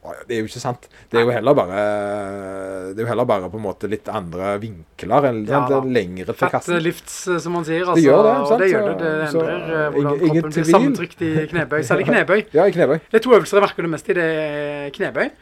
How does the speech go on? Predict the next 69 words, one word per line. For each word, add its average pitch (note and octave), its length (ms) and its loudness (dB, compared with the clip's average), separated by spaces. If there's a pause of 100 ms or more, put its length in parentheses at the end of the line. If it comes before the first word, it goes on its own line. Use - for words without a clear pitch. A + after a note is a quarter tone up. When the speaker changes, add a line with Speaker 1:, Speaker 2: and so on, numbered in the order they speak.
(300)
Speaker 2:
som F#3+ 140 -2
jeg E3+ 80 4
aldri C#3+ 180 -4
var B2 220 -6
spesielt C#3 400 -8
sterk - 240 -8
i. F#3 80 -2
Jeg E3 80 -6
kom C#3+ 160 -10
opp C3+ 160 -12
i, C3 60 -6 (480)
ja, A#2 180 -14
ja, - 160 -20 (140)
kom G#3 100 -2
opp F3 100 -6
i - 60 -14
to F3+ 80 -4
hundre D#3 240 -4
i, D3 260 -8 (220)
eh, C3+ 160 -8
frontbøy, C3+ 400 -4
og F3+ 80 0
det C#3+ 100 -4
var C#3+ 200 -4
det, C#3+ 40 -6 (140)
det C#3+ 80 -4
var C#3 80 0
det D3+ 60 0
Speaker 1:
Ja. - 20 -4
Speaker 2:
beste. G3+ 240 -2
Og D4+ 160 -8
det, C3+ 160 -8
det B2 80 -12
er B2 80 -20
bra C#3+ 240 0
det F3+ 160 2
for E3 80 0
all D#3 80 -2
del, G3 160 -2
men, E3 240 -4
men, D3+ 240 -6
eh, - 420 -12 (220)
ikke E3 160 -14
så E3 160 -6
mye D#3 180 -4
som C#3+ 300 -10
det C3 160 -6
de C3+ 100 -8
som C#3+ 140 -16
er D3+ 80 -18
ordentlig D3+ 240 -16
sterke C#3 400 -12 (160)
klarer. D#3+ 320 -6 (1160)
Og A3+ 80 0
så G#3+ 140 4 (160)
kom G3+ 160 0
jeg F3 80 2
opp - 100 -4
i F3+ 80 2
militærpress, F#3 560 -2
der D#3+ 80 0
ble D#3+ 140 0
jeg E3 80 -2
veldig B2+ 160 -8
sterk. - 260 -10
Der - 140 -6
tok A#2+ 80 0
Speaker 1:
Ja. G2+ 80 -4
Speaker 2:
jeg D#3+ 100 -2